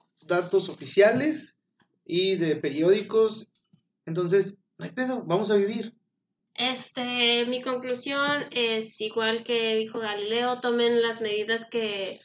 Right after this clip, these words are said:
Speaker 2: que nos dan las secretarías, este, personas que tienen cargos oficiales aquí dentro del gobierno, que en realidad a veces no son las más confiables.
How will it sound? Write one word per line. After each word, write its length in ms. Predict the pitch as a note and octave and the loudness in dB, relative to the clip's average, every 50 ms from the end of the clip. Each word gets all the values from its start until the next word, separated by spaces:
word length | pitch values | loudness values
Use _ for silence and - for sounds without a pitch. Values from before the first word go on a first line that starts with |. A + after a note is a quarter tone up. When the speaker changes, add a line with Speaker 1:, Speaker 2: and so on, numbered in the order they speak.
| _ | _
Speaker 2:
que 120 | - C#4+ C#4 | 2 4 6
nos 200 | C#4 C4 B3+ B3 | 6 4 4 4
dan 440 | C4 C4 C4 C4 C4+ C#4 C#4 C#4 C#4+ | 4 4 4 4 4 4 2 0 -2
las 140 | C#4 C#4 | -2 -4
secretarías, 920 | - C#4 C4 A#3 A3+ A3+ A3 A#3+ C4 C#4 C#4+ C#4 C#4 C#4 C#4 C#4 C4+ - - | -4 -4 -4 -2 -2 0 0 0 0 -2 -2 -2 -2 -2 -2 -4 -4 -6 -6
este, 760 | A#3+ A3+ - - - A3+ G#3+ G#3+ G#3+ G#3 G3+ G3 F#3 F#3 F#3+ - _ _ _ _ _ _ _ | -6 -8 -8 -6 -6 -4 -4 -4 -4 -4 -4 -4 -4 -6 -6 -10 _ _ _ _ _ _ _
personas 920 | - A#3 A#3 A3+ A#3 A#3+ A3+ A3+ A#3 A#3 A#3 A#3 A#3 A#3 A3+ - - - - - | -4 -2 -2 0 0 0 2 2 4 4 4 2 2 0 -4 -8 -16 -18 -12 -8
que 140 | - A#3 | -6 -4
tienen 400 | A3+ A#3 A3 G#3+ A3 A3 A3 A3 A3 | -2 0 0 2 2 2 2 2 2
cargos 340 | A3+ A3+ A3+ A3+ A#3 A#3 A#3+ | 2 2 4 2 0 0 -2
oficiales 680 | A3+ A3 - - - A#3+ A#3 A#3 A#3 A#3 A#3 A#3 A#3+ | -4 -6 -6 0 4 6 6 6 6 4 2 0 -2
aquí 200 | A3+ - - A3+ | -6 -4 -2 -2
dentro 260 | A3 A3 A3 A#3 A3+ | -2 -2 -2 -4 -6
del 100 | A3 G#3+ | -6 -6
gobierno, 400 | G3+ G3+ G#3+ A3 A3+ A#3+ A#3+ A#3+ | -4 -2 -2 0 0 0 -2 -4
que 160 | A#3 A3+ G#3+ G3+ | -4 -6 -6 -6
en 160 | G3 G3 F#3 | -4 -6 -6
realidad 320 | F#3+ F#3+ F#3+ F#3+ G3 G3 | -6 -6 -4 -4 -4 -4
a 40 | G3 | -6
veces 220 | G#3 G3+ - G#3+ | -8 -10 -10 -8
no 120 | G#3+ A3 G#3+ | -8 -6 -6
son 180 | - - A3 | -6 -6 -4
las 160 | G#3+ G#3 G#3 G#3 | -4 -6 -6 -6
más 180 | G#3 G#3 - | -8 -8 -8
confiables. 680 | - G3+ G3 G3 A#3 B3 B3+ C4+ C#4+ D4+ E4+ - - - | -10 -12 -8 -4 -2 -2 -2 -2 -4 -6 -8 -10 -12 -16